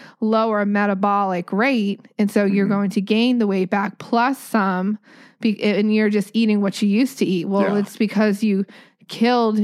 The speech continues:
Speaker 1: you, you wasted away some of your muscle, and now you're gonna replace it with fat. So that's, like, how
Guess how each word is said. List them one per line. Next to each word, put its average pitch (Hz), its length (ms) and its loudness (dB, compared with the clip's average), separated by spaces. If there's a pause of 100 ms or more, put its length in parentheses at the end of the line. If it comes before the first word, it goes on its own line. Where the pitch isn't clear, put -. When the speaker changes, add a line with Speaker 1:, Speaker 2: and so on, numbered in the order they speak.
Speaker 1:
you, 214 320 0
you 208 220 0
wasted 214 480 0
away 208 160 2
some 208 220 0
of 202 80 0
your 180 120 -2
muscle, 185 720 -2 (100)
and 202 180 2
now 208 240 2
you're 196 220 0
gonna 190 200 0
replace 190 440 0
it 175 100 0
with 170 120 -6
fat. 233 460 -2
So 202 140 -2
that's, 196 200 -2
like, 196 160 -2
how 208 320 -2